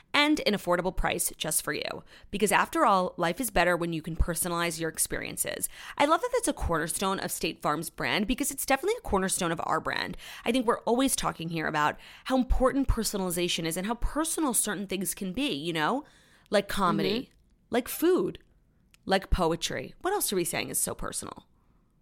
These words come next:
Speaker 2: Ooh, comedy, food,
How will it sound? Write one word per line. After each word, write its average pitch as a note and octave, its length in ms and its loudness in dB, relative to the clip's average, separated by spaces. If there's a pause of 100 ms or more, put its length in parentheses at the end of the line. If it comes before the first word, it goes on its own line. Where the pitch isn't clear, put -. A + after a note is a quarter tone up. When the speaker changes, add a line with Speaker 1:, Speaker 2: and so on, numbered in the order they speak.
(800)
Speaker 2:
Ooh, F#3 640 -6
comedy, G3+ 640 -2 (100)
food, F3+ 480 -4